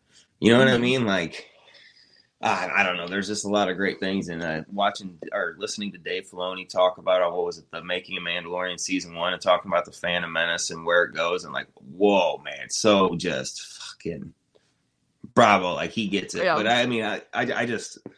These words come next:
Speaker 1: like I said, I love this one. I like how if you are watching this movie and let's just say you've never seen anything,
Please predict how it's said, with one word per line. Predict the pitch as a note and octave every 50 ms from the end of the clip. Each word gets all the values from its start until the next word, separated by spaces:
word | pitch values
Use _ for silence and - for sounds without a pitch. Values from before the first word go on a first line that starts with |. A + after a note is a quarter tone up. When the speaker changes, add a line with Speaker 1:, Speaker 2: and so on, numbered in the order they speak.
| _ _ - - _ _ - - _ - - - -
Speaker 1:
like | C3 C#3 C3+ C3
I | A#2+
said, | - C#3+ C3+
I | A#2+
love | G#2 G2+ A2 C3+ E3+ F3
this | F3 -
one. | - F#2
I | A#2 A#2+
like | A2+ C3 G3 A#3 -
how | - F#3+ D#3+ C#3+ C3 C#3 D3 C#3 - _ _ _ _ _ _ _ _ _ _ _ _ _ _ _ - - - - _ -
if | G#2 G2+ G2 - -
you | A#2+ C3 D#3+ F#3+ A3 A3
are | G3 E3 D3+ D3
watching | C#3+ C#3+ C#3 C3+ C3+ - - C3+ A#2 B2
this | B2+ - -
movie | F#2+ F#2 F2 E2+ E2 D2+ B1 A#1
and | D#2 F2+ G2
let's | G#2+ A2+ -
just | B2 - -
say | - G#2 E2+
you've | D#2 E2 E2 -
never | F#2+ G2 G#2 A2 A#2
seen | G#2+ - A2+ A2 G#2+
anything, | G2+ G2 G2 F#2+ - F2+ F#2 F2+ F2